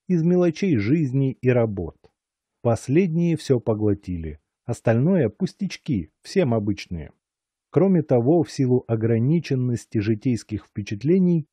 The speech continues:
моя биография не может быть такой же красочной, как у людей нормальных,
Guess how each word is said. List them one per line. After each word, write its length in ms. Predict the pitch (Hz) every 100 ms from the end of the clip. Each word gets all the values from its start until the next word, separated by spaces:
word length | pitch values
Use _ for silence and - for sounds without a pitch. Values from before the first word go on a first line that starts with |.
| _ -
моя 280 | 120 190 208
биография 680 | 165 143 123 185 - 160
не 180 | 143 139
может 420 | 131 151 170 127
быть 340 | 101 123 165 -
такой 380 | 107 - 117 104
же 140 | 104
красочной, 840 | - 92 123 170 170 151 170 165 156 _ -
как 220 | 185 190
у 60 |
людей 320 | 170 151 180 160
нормальных, 800 | 160 156 165 143 92 80 -